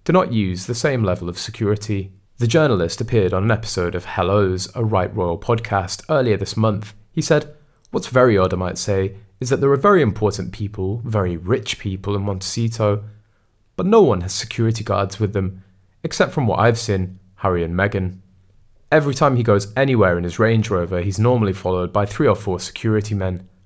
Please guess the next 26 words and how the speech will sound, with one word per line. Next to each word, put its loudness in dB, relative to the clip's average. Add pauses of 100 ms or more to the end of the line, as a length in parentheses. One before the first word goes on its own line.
(160)
I 4
don't 2
know 0
how -4
necessary -2
that 0
is. -6 (520)
The 0
podcast's 0
co-host, 2
Andrea 0
Camano, 2
added, -4 (520)
"I -12
think 2
he's -2
used -2
to 0
it. -6 (240)
He -4
would -2
probably 0
feel -4
bare -2
without 0
them." -6